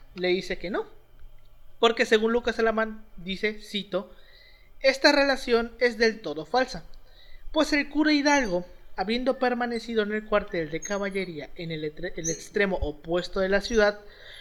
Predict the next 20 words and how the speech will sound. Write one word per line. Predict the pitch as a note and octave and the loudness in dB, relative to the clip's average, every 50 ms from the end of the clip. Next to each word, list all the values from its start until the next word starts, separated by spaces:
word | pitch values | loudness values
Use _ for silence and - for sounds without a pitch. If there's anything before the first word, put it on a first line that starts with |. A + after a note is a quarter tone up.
| - - - | -12 -2 4
no | G3 A#3 B3+ B3+ C4 | 6 8 8 8 8
podía | - B3+ A#3+ A#3+ A#3 A#3 A3 | 10 8 10 10 10 8 10
dar | A3 A3 G#3+ G#3+ G#3+ G#3+ - - - | 10 10 10 10 8 4 -8 -2 4
orden | G3 F#3 F#3+ F#3+ F#3+ F#3+ F#3 | 6 8 8 8 6 4 6
alguna. | F#3 F#3 F#3 E3+ E3+ D#3+ D3+ C#3 C3+ - - - - - - - - - - - - - | 6 6 4 4 2 0 0 0 -2 -4 -6 -6 -6 -8 -10 -10 -10 -14 -12 -10 -6 2
El | - F#3+ F#3+ G3+ | 6 8 8 10
nombre | G#3+ A#3+ B3+ C#4 C#4 C#4+ C#4 C#4 | 12 12 12 12 12 12 12 12
de | C#4 C4 - | 12 12 12
Pípila | C4 - A#3 A3 - F#3 F3 F3+ G3 F#3 - - - - - - - - - - - - - | 12 10 4 6 8 8 10 10 8 6 4 -2 -6 -8 -10 -10 -10 -12 -10 -8 0 8 8
es | A3 G#3 - | 10 12 12
enteramente | A3+ G#3+ G#3+ G#3+ A3 G#3+ A3 G#3+ G#3+ G#3 F#3+ F3+ F3 - F3 | 10 10 10 10 12 12 12 12 10 10 8 6 6 4 4
desconocido | F3 F3 E3+ - - G3 F3+ F3 E3 - C#3+ C3+ C#3 | 4 4 2 2 2 2 4 4 2 2 0 -2 -2
en | C#3 C#3+ | -2 0
Guanajuato". | D#3+ E3+ F#3 - - C#4 - - - | 2 2 2 6 6 4 4 4 -4
O | - - - - - - - - - - - - - - - - | -6 -8 -10 -12 -12 -12 -12 -14 -16 -18 -16 -12 -12 -12 -4 2
sea, | - D#3+ D3+ C#3 C3 B2+ B2+ - - | 4 4 4 4 2 -2 -6 -6 -2
Al-, | - E3+ E3 D#3+ D#3+ E3+ | 4 6 6 6 6 6
Alamán | - F3 F#3 F#3 F#3 G#3+ B3 C4+ | 6 8 10 10 12 12 10 10
dice | C4+ C4+ A#3 - - G#3+ G#3+ | 8 4 6 8 8 8 8
que | - F#3 E3 D#3+ - | 8 2 2 2 0